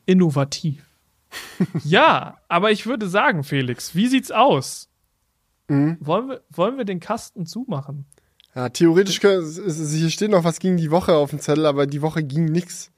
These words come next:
Speaker 1: Ja,
Speaker 2: Ich hab
Speaker 1: lass
Speaker 2: Formel
Speaker 1: uns doch
Speaker 2: eins
Speaker 1: den
Speaker 2: ge-
Speaker 1: Podcasten zumachen.
Speaker 2: <laughs> Formel eins
Speaker 1: Sorry.
Speaker 2: geguckt, das war's. Bestes, bestes Rennen seit langem, Sandford, das war wirklich, das war ein, das war ein Schmaus. Da war mal richtig was los.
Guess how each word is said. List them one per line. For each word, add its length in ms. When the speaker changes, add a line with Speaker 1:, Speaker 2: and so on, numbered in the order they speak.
Speaker 1:
Ja, 280
Speaker 2:
Ich 80
hab 80
Speaker 1:
lass 60
Speaker 2:
Formel 240
Speaker 1:
uns 100
doch 60
Speaker 2:
eins 80
Speaker 1:
den 80
Speaker 2:
ge- 80
Speaker 1:
Podcasten 880
zumachen. 440
Speaker 2:
<laughs> 200
Formel 380
eins 220
Speaker 1:
Sorry. 120
Speaker 2:
geguckt, 300
das 160
war's. 300
Bestes, 380
bestes 500
Rennen 240
seit 240
langem, 320
Sandford, 840
das 160
war 220
wirklich, 260
das 180
war 140
ein, 100
das 140
war 80
ein 100
Schmaus. 760
Da 120
war 140
mal 140
richtig 400
was 160
los. 340